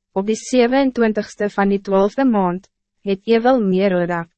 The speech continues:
wat pas koning van Babel geword het, vir koning Joachim van Juda uit die gevangenis vrygelaat. So het hy hom begenadig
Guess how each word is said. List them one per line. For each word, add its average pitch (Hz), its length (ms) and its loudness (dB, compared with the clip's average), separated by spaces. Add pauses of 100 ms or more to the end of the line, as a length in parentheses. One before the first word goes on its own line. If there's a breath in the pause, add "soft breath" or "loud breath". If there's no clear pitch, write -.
(160)
wat 190 200 0
pas 202 280 -2
koning 214 460 0
van 202 200 -2
Babel 185 420 2
geword 175 520 -2
het, 165 140 -8 (180)
vir 214 160 -10
koning 233 400 2
Joachim 202 600 0
van 226 240 -2
Juda 190 360 0
uit 185 220 -2
die - 40 -12
gevangenis 190 760 -2
vrygelaat. 175 680 -6 (800)
So - 180 -2
het 277 240 2
hy 233 80 2
hom 202 160 2
begenadig 202 800 -2